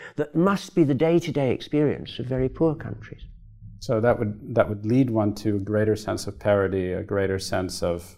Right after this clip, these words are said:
Speaker 2: well, I guess, uh, national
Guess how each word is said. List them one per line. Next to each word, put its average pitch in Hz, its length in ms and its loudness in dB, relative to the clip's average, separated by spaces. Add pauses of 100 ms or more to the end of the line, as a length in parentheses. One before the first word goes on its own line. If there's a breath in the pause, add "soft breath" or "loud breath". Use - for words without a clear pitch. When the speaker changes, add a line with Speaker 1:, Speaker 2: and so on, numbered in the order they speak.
(240)
Speaker 2:
well, 92 380 -4
I 101 40 -14
guess, - 540 -8
uh, 80 300 -8 (160)
national 92 640 -6